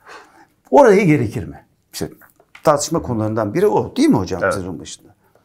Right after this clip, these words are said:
Speaker 1: Peki oraya alırsanız
Speaker 2: Hı hı.
Speaker 1: İsmail Yüksek'i gel kenara demek olur mu?
Speaker 2: Tabii o yerli oyuncu matematiğini biraz, e, değiştirebilir ama ben her koşulda bir altı numara alınması gerektiğini düşünüyorum.
Speaker 1: Düşünüyorum.
Speaker 2: Yüzde yüz gerektiğine inanıyorum.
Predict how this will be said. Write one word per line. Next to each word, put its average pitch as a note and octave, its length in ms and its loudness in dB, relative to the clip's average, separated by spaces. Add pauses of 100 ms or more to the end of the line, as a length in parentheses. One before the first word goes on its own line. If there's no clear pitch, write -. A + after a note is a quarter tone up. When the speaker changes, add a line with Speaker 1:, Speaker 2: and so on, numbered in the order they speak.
(600)
Speaker 1:
Peki - 280 2
oraya A3 460 0
alırsanız G2+ 760 -6
Speaker 2:
Hı E2+ 60 -20
hı. E2 140 -16 (1120)
Speaker 1:
İsmail G3 420 2
Yüksek'i F3 600 -4
gel D#3 280 2
kenara C#3 340 -2
demek D#3+ 260 -4 (160)
olur A2+ 280 -6
mu? F2 180 -12 (1500)
Speaker 2:
Tabii A#2 200 -2
o C3+ 280 0 (420)
yerli A2 320 0
oyuncu B2+ 240 -6
matematiğini C3 640 -10
biraz, C3 460 -6
e, G2+ 240 -8
değiştirebilir B2 580 -4
ama G#2 220 -4
ben A#2+ 120 -6
her C3 220 -4
koşulda A2+ 460 -8
bir A#2+ 80 -2
altı A2 300 -2
numara G#2+ 240 -6
alınması G#2 360 -10
gerektiğini G#2 400 -8
düşünüyorum. D#2+ 380 -12
Speaker 1:
Düşünüyorum. A2+ 340 -4
Speaker 2:
Yüzde A2+ 140 -4
yüz C3 320 -2
gerektiğine G2+ 720 -6
inanıyorum. F#2+ 480 -8